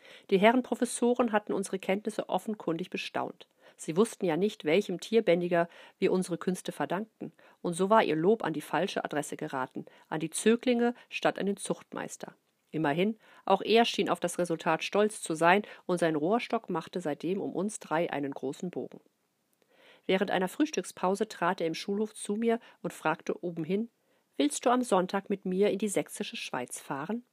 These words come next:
Ich war verdutzt. "Am Abend sind wir wieder zurück", meinte er. "Grüß deine Eltern und frag sie um Erlaubnis. Wir treffen uns Punkt acht Uhr in der Kuppelhalle des Hauptbahnhofs." "Gern", sagte ich verlegen.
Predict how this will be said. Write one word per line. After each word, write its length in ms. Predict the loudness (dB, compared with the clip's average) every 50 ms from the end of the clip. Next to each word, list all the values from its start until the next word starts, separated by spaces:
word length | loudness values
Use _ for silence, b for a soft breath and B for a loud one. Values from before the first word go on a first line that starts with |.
| _ _ _ _
Ich 180 | -16 -12 -10
war 80 | -10 -10
verdutzt. 560 | -10 -10 -10 -10 -10 -12 -12 -14 -18 -18 -20 _ _ _ _ _ b b b b b b b b
"Am 140 | -2 0
Abend 320 | 4 6 6 6 4 2 0
sind 160 | 0 0 0
wir 80 | 0 0
wieder 160 | 0 0 0
zurück", 340 | 0 0 0 0 0 -2 -4
meinte 280 | -10 -10 -10 -8 -8
er. 140 | -8 -8 -10 _ _ -4 2
"Grüß 200 | 2 2 4 4
deine 220 | 2 2 2 2
Eltern 300 | 2 0 0 0 0 0
und 120 | 0 0
frag 300 | -2 0 0 0 0 0
sie 80 | -2 -4
um 80 | -2 0
Erlaubnis. 520 | 0 0 -2 -4 -6 -10 -12 -10 -6 -2
Wir 100 | -4 0
treffen 340 | 2 2 2 2 2 0 -2
uns 140 | -2 -2 -6
Punkt 340 | -8 -4 -4 -4 -2 0
acht 260 | 0 0 0 -2 -2 -2
Uhr 200 | 0 0 0 0 B B B B B
in 80 | B 4
der 140 | 4 4 4
Kuppelhalle 760 | 4 4 4 4 6 4 2 4 2 2 2 2 2 -2
des 220 | -4 -10 -6 -2 -2
Hauptbahnhofs." 800 | -2 -2 -2 _ -8 -6 -6 -6 -8 -10 -12 -12 -12 -16 -16 _ _ _ _ _ _ _ _ _ _ _ _ _ _ _ _ _ _ _ _
"Gern", 360 | -4 0 2 2 2 2 0 -4 _ _ _
sagte 360 | -16 -14 -14 -14 -12 -14 -16
ich 100 | -16 -12
verlegen. 440 | -10 -8 -4 -4 -4 -4 -4 -8